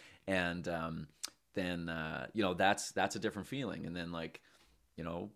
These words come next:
playing, playing a song you wrote where the line is kinda set and then figuring out, "Okay, how do I improvise a good solo and,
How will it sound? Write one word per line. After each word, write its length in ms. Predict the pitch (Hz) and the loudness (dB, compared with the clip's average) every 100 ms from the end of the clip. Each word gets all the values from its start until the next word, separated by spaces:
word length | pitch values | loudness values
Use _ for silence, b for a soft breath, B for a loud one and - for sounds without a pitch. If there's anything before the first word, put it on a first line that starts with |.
| - | -8
playing, 400 | - 98 98 95 | 0 2 2 -2
playing 300 | - 104 101 | -2 0 0
a 40 | 90 | -2
song 300 | 104 98 98 | 2 2 2
you 100 | 90 | 2
wrote 340 | 95 113 104 | 6 6 6
where 120 | 95 | 0
the 80 | 90 | 0
line 380 | 92 95 98 95 | 0 2 2 2
is 320 | 87 82 - - - | 0 -2 -2 -6 -10
kinda 180 | 87 78 | -6 -2
set 380 | - 120 123 90 | 6 6 6 4
and 100 | 87 | -2
then 240 | 87 82 - _ _ _ _ _ - | -2 -4 -10 _ _ _ _ _ -4
figuring 300 | 98 95 92 | 0 0 0
out, 220 | 85 82 | -2 -4
"Okay, 220 | - 92 | 0 0
how 140 | 80 | 2
do 120 | 90 92 | 2 2
I 40 | |
improvise 440 | 87 87 87 87 | 0 -2 2 2
a 40 | 85 | 0
good 160 | 82 - | -4 0
solo 500 | 101 98 101 101 90 | 4 6 6 6 2
and, 160 | 71 | -2